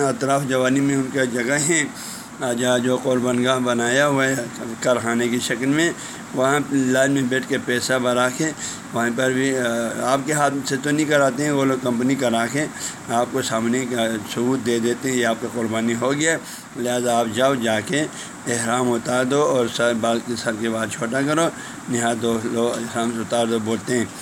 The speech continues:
یا آج کل کچھ لوگ بینکوں میں، سرکاری بھی، سعودی عرب کے مختلف بینکوں میں پیسہ جمع کرتے ہیں اور وہ آپ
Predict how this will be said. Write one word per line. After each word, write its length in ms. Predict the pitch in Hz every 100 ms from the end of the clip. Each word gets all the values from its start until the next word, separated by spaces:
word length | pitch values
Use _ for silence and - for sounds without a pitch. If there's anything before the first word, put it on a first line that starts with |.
| - - -
یا 200 | 131 139
آج 140 | 151 151
کل 160 | 151 139
کچھ 160 | 160
لوگ 140 | 151 156
بینکوں 400 | 135 139 139 156
میں، 160 | 143 131 123
سرکاری 420 | 120 110 123 120
بھی، 160 | 127 120 117
سعودی 160 | 123 117
عرب 240 | 113 123
کے 120 | 120 123
مختلف 340 | 120 120 127
بینکوں 360 | 123 120 117 135
میں 120 | 139
پیسہ 240 | 143 139 147
جمع 180 | 143 151 147
کرتے 260 | 156 139
ہیں 100 | 175 175 - - - - -
اور 160 | 139 143
وہ 200 | 151 147
آپ 180 | 131